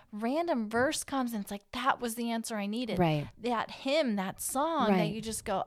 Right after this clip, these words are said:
Speaker 1: "Oh, that's it." That's your reminder. S-, I am waiting and
Speaker 2: Right.
Speaker 1: living actively in obedience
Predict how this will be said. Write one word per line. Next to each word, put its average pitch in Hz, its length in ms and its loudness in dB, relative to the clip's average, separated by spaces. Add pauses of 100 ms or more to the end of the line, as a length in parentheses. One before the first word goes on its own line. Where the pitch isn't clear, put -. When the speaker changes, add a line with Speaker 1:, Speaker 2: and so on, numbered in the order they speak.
Speaker 1:
"Oh, 294 400 4
that's 233 260 0
it." 277 260 0 (600)
That's 302 340 2
your 277 100 2
reminder. 233 420 2 (280)
S-, - 260 -10
I 247 140 2
am 190 400 2
waiting 269 760 0
and 208 220 0
Speaker 2:
Right. - 80 4
Speaker 1:
living 262 280 0 (200)
actively 254 880 2 (280)
in 233 140 2
obedience 202 580 -2